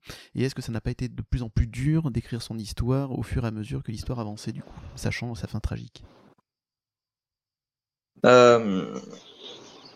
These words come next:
Speaker 2: je, je vais rebondir sur la, sur, sur, euh, sur ta question de la fin. Euh, en fait, euh, on savait dès le début, effectivement, cette fin tragique. Euh, je m'étais pas caché les, les photos.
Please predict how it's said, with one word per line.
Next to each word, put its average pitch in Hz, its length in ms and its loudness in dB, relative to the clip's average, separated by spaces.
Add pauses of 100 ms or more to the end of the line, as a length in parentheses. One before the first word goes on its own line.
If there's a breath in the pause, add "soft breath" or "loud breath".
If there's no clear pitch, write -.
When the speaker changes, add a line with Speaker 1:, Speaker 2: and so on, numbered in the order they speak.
(460)
Speaker 2:
je, 139 180 10
je 147 140 10
vais 151 60 12
rebondir 170 360 8
sur 139 200 6
la, 127 280 8
sur, 123 380 6
sur, 120 300 6
euh, 113 400 8
sur 110 160 2
ta 120 80 6
question 135 400 6
de 120 60 6
la 113 120 8
fin. 175 260 4 (240)
Euh, 113 1080 8 (1200)
en 87 280 8
fait, 202 320 6
euh, 120 800 10
on 113 680 4
savait 160 360 10
dès 135 80 6
le 131 60 0
début, 139 420 8
effectivement, 147 440 6
cette - 180 2
fin 135 140 4
tragique. 151 580 6
Euh, 117 320 10
je 135 100 6
m'étais 123 200 6
pas 143 380 10
caché 139 300 6
les, 123 280 8
les 120 100 2
photos. 151 320 4